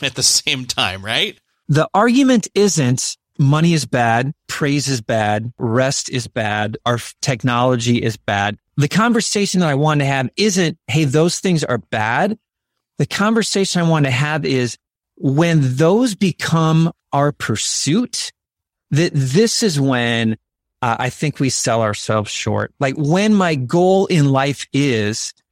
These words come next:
Speaker 2: "I just want to make more money today. What can I do to make more money? What can I do to get more praise? What can I do to quit work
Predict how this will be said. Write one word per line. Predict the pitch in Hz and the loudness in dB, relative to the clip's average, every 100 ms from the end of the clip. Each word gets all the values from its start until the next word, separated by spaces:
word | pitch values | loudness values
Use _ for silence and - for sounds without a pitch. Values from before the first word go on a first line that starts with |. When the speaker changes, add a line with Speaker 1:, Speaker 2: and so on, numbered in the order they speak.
| _ _ _ | _ _ _
Speaker 2:
"I | 135 | -6
just | 127 165 - | -2 -2 0
want | 165 151 | 2 2
to | |
make | 127 131 135 | 2 2 0
more | 127 120 107 | 0 2 0
money | 95 98 117 104 104 - _ _ _ - | -2 0 0 0 -4 -8 _ _ _ -8
today. | - 110 107 98 104 | -6 -2 0 0 -2
What | - 131 165 | 0 2 2
can | - 190 | 2 2
I | 160 | 0
do | 127 156 | 0 -2
to | 151 143 | 0 0
make | 131 131 | 0 0
more | 135 120 110 | 0 0 2
money? | 104 117 113 101 - | 2 2 0 -2 -6
What | - 160 - | -2 0 2
can | 185 | 0
I | 151 | 0
do | 123 139 131 | -2 -2 -2
to | 139 | -4
get | 113 131 | -4 -2
more | 120 123 120 113 110 - | 2 4 4 2 0 -6
praise? | - - 113 107 107 101 - | -8 -2 2 2 0 -2 -6
What | - 185 | -2 -2
can | - 208 | 0 0
I | 175 | 0
do | 123 131 127 127 123 | -2 0 0 0 -2
to | - 117 104 - _ _ - | -2 -2 -4 -12 _ _ -16
quit | - 190 - | -2 0 0
work | 139 123 143 135 - | 0 2 2 2 -2